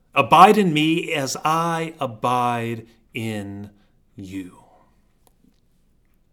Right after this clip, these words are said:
Now, that word abide is an important word in the scriptures. It, it literally translates as,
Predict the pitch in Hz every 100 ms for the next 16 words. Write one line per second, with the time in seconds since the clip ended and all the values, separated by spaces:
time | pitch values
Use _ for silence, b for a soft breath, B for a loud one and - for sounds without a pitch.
0 | _ _ _ _ _ _ _ _ _ _
1 | _ B B 123 143 156 143 117 - 110
2 | 95 87 - 120 107 95 - - 113 107
3 | 107 - 107 110 98 92 - b b 104
4 | 104 - 117 - - - - - - _
5 | _ _ _ _ _ _ _ _ _ 160
6 | 160 175 156 190 190 160 143 160 151 139
7 | 127 127 123 -